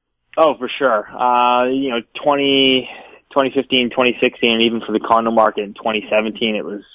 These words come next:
propelled by multiple offers. I mean, at the peak, we were seeing detached homes getting ten offers on them. There was news headlines circulating about the West Van or East Van home that was, you know,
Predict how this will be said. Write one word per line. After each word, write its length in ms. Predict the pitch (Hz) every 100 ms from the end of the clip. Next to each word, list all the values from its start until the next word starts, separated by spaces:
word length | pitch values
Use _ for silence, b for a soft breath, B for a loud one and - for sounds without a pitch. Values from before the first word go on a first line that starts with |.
| _
propelled 500 | - 131 123 120 113 -
by 440 | 113 110 107 104 - b b b b b b b
multiple 400 | 131 120 - 117
offers. 560 | 110 113 - 123 117
I 100 | 113
mean, 200 | 110 110
at 120 | 107 104
the 80 |
peak, 460 | 104 - 120 110 -
we 80 | 117
were 100 | 110 -
seeing 280 | 117 113 101
detached 580 | 113 107 117 107 -
homes 460 | - 113 110 110 104
getting 260 | - 110 104
ten 220 | - 110
offers 440 | 107 110 - 120 113
on 180 | 110
them. 440 | 113 110 107 110 107 _ _ -
There 240 | - 139 113
was 120 | 104
news 280 | 120 113 104
headlines 460 | 120 117 110 107 -
circulating 500 | 120 110 120 110 107
about 240 | 110 104 90 -
the 220 | 104 101 - B B B _ _ _
West 280 | 196 175 - -
Van 340 | 139 131 131
or 160 | 117 127
East 200 | 127 -
Van 240 | 123 117
home 500 | 113 117 123 127 123
that 140 | 120 110
was, 120 | 113 107
you 120 | - 123
know, 140 | 107